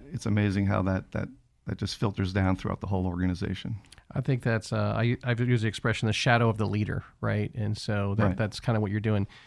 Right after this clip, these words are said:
Speaker 2: You know, when you're in, you and I are a C E O group, one of the things I'm always trying to do is that we, somebody else always brings in, you know, snacks and stuff, but I'm always trying to be mindful, are there enough napkins? Like, I'm trying to think that through, trying to be a good host.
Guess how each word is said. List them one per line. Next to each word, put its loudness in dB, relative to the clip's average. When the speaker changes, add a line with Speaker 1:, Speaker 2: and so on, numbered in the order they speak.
Speaker 2:
You 4
know, 8
when 8
you're 8
in, 6
you 6
and 6
I 8
are 8
a 4
C 0
E 4
O 4
group, 0
one 4
of 6
the 6
things 2
I'm 2
always 2
trying -2
to -4
do 2
is -4
that -4
we, 2
somebody 2
else 2
always 0
brings -2
in, -2
you -4
know, -2
snacks -2
and -2
stuff, -4
but 0
I'm 4
always 2
trying 0
to 0
be 2
mindful, 2
are 0
there 4
enough 0
napkins? 0
Like, 0
I'm 2
trying 2
to 2
think 4
that 0
through, 2
trying 2
to 0
be 0
a -4
good 0
host. 0